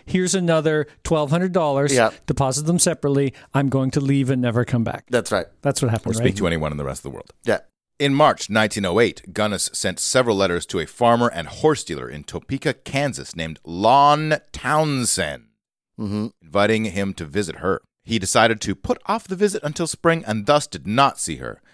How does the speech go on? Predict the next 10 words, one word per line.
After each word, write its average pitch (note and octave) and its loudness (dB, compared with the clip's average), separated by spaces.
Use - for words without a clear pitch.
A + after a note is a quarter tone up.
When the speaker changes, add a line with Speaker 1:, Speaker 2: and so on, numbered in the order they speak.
Speaker 3:
In F2+ -6
addition, A2+ -4
Gunness A2 -2
promised F#2 -2
marriage A2 2
to G#2+ -4
a F2 0
suitor G#2+ -4
named F2+ -6
Bert D#3+ 2